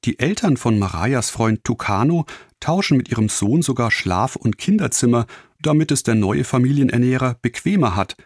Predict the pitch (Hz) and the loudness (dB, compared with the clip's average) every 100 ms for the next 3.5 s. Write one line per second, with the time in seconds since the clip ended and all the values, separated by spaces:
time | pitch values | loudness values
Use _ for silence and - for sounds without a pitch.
0 | - - _ _ 156 175 151 220 196 - | -20 -20 _ _ 0 2 4 2 2 -2
1 | 139 156 202 165 - - 156 - 160 123 | -2 -2 -2 -4 -2 0 0 0 2 2
2 | - - 104 90 - 104 95 92 92 - | 0 -2 -2 -2 -2 -2 0 -2 -2 -4
3 | - 95 85 - | -4 -2 -2 -2